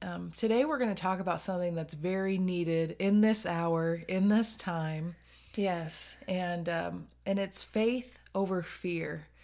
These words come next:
Speaker 2: Mm-hmm.
Speaker 1: And we're really just gonna dive into it today and,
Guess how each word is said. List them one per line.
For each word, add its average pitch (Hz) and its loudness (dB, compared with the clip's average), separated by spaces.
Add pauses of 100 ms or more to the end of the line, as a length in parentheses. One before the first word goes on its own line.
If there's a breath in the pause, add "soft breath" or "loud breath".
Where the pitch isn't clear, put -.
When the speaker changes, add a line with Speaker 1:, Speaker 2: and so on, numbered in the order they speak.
(220 soft breath)
Speaker 2:
Mm-hmm. 180 -6
Speaker 1:
And 180 -2
we're 190 -2
really 240 2
just 226 -2
gonna 196 0
dive 180 0
into 196 0
it 185 -6
today 175 0
and, 165 -4